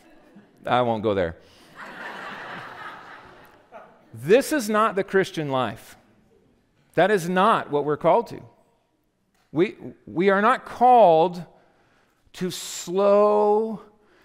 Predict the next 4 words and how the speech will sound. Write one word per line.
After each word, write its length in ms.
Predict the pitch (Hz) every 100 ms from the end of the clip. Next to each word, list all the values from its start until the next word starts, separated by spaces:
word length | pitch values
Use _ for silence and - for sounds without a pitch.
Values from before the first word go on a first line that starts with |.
| _
mechanical, 1800 | - 185 185 - - 190 202 214 208 208 - 202 202 202 202 208 185 _ _ _ _ _ _ _ _ _ -
lazy, 1200 | 127 165 202 208 226 226 170 202 202 202 208 175 - _ _
atrophied 1400 | - 202 233 - - 214 208 - 202 202 196 196 180 190 143 _ _ _ _ _ _ _
yawn 1120 | - 143 202 226 240 226 185 156 165 180 190